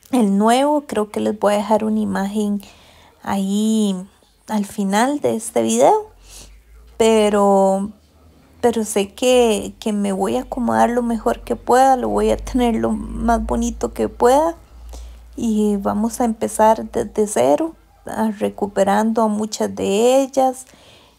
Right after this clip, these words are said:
eh, poniéndolas lindas. Pero, pero quería contarles un poquito qué está pasando por acá,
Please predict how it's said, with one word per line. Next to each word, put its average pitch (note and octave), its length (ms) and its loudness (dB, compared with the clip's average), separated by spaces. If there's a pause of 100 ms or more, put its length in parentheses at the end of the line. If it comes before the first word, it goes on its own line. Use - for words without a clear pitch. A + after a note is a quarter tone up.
(100)
eh, G3+ 800 0
poniéndolas G3 640 -2
lindas. C4 800 -2 (840)
Pero, F#3+ 720 2 (1500)
pero G#3+ 600 0
quería A#3+ 400 -4
contarles C4+ 580 -2
un C4+ 120 -8
poquito C#4 640 -8
qué A#3 580 2
está A3+ 320 -2
pasando A3+ 440 -2
por - 200 -2
acá, C4 540 2